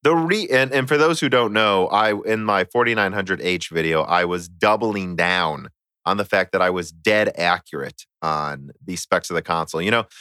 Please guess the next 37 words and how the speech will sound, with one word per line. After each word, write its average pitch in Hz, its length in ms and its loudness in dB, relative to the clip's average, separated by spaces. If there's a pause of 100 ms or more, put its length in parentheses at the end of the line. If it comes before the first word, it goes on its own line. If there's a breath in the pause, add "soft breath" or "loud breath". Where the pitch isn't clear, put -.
(140 loud breath)
all 160 200 4
the 254 60 -2
way 226 140 2
back 131 380 0
until 113 680 2
even, 196 240 0
I 131 120 0
think, 151 220 -4
the 117 120 -4
end 131 160 0
of 135 80 0
twenty 120 380 -2
eighteen, 110 360 -4
I 76 120 -2
had 85 160 0
a - 60 -2
PlayStation 85 680 -6 (140)
five 101 300 -6
video, 69 280 -10
I 71 120 -8
think, 80 280 -8
technically. 90 540 -8
It - 20 2
was 110 140 2
terrible, 101 840 0
horrible 135 300 2
quality. 87 480 0 (180)
I 110 60 -2
don't 120 80 -2
think 123 100 -2
it's 87 100 -8
public 87 300 -2
anymore 80 300 -8
either. 78 320 -4 (380)
But 127 260 2
I 127 220 2
said, 127 460 2